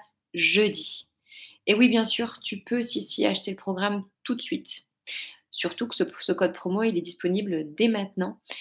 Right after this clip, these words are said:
Euh, tu peux aller sur notre shop, en fait. Et,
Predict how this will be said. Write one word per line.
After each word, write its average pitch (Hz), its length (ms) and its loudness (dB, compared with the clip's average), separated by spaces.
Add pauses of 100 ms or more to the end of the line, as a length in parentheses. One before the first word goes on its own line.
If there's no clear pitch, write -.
(320)
Euh, 170 220 4
tu 185 160 -4
peux 190 80 0
aller 185 140 2
sur 190 180 2
notre - 520 0
shop, - 360 0 (480)
en 180 140 -6
fait. - 400 -10 (500)
Et, 196 320 6